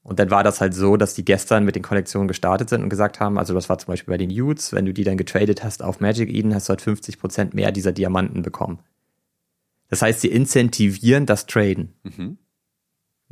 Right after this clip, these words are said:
Speaker 1: Das ergibt überhaupt keinen Sinn. Ich hab halt gedacht, so, ja gut, soll ich jetzt meine Ute verkaufen oder was? Will ich ja gar nicht.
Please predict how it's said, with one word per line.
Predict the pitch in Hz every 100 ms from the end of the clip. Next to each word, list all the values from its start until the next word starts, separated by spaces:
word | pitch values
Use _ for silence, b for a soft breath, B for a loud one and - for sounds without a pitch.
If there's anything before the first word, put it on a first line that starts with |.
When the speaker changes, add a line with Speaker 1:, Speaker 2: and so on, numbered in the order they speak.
| - _ _ _ _ _ _ _ _ _ _ _ _ _
Speaker 1:
Das | - -
ergibt | 104 104 -
überhaupt | 107 104
keinen | - 110
Sinn. | 127 120 78 _ _ _ _ _ _ _ _
Ich | - 117
hab | 113
halt | 101
gedacht, | 113 104
so, | 107
ja | 110
gut, | 104 127
soll | 107 104
ich | 101
jetzt | 95 92
meine | 90
Ute | 92 147 -
verkaufen | - - 82 - 82
oder | -
was? | - - _ _ _ _ _
Will | -
ich | 107
ja | -
gar | - -
nicht. | -